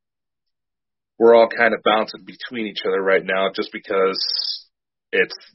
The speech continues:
that weird of a case. So we will try to definitely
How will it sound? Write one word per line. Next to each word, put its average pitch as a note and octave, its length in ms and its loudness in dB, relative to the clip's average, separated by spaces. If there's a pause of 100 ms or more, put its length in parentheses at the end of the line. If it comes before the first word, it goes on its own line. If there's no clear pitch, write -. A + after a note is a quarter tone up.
(160)
that F2 220 2
weird F#2+ 200 2
of F2 100 -4
a D#2+ 40 -6
case. - 320 -12 (4000)
So F#3 360 -2 (460)
we D3 100 -2
will D3+ 100 2
try E3 220 2
to D#3+ 380 0
definitely C#3 800 0